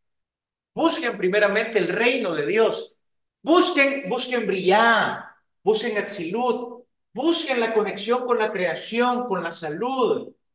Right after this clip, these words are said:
con el trabajo, pero con el trabajo creativo, con el trabajo del ser.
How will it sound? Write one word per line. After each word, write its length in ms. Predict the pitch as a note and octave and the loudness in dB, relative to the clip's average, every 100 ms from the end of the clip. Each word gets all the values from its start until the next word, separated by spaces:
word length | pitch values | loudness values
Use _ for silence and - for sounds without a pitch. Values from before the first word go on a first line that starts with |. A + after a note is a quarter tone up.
| _ _ _ _ | _ _ _ _
con 180 | - A3 | 2 4
el 180 | A3 - | 4 4
trabajo, 480 | G#3 G3 A3+ C#4+ D4+ | 2 6 6 4 2
pero 160 | B3 A#3 | 0 2
con 120 | G#3+ | 0
el 140 | G3 | 0
trabajo 440 | G3 F#3 G#3 D#4 - | 0 2 4 2 0
creativo, 680 | A#3+ F#3+ - C#4 D#4 A#3+ F#3 | 0 0 -2 -8 -2 -2 -2
con 140 | F3 | -6
el 80 | D#3+ | -8
trabajo 440 | E3+ E3+ A3 - | -4 0 0 0
del 160 | C4 F#3+ | -2 -2
ser. 600 | - B3+ C#4 G#3 - - | 0 2 2 2 -4 -12